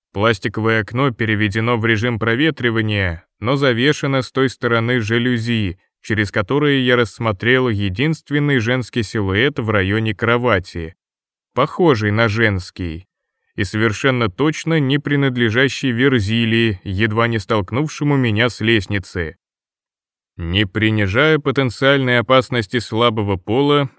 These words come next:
я всё-таки через окно ломиться не стал — хотя и мог бы, наверное, его распахнуть уже во всю ширь.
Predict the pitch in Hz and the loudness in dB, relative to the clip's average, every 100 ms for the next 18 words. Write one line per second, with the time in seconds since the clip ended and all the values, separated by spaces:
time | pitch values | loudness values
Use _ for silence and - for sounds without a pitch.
0 | - 95 143 - 147 139 143 123 135 123 | -6 0 0 2 0 2 -2 -2 0 2
1 | 107 107 107 143 139 117 135 - 127 127 | 2 0 0 0 0 0 -2 -2 -4 -2
2 | 123 - 127 110 85 87 _ _ _ _ | -4 0 2 2 0 -6 _ _ _ _
3 | 117 113 151 139 170 160 120 117 113 113 | -2 2 2 2 0 -2 0 0 2 2
4 | 107 107 104 98 107 120 110 - 120 101 | 2 0 0 0 0 2 0 -2 -4 -2
5 | 139 131 113 110 117 117 - 127 107 - | -2 -2 0 0 2 0 0 -4 -2 -2
6 | 101 82 | -2 -4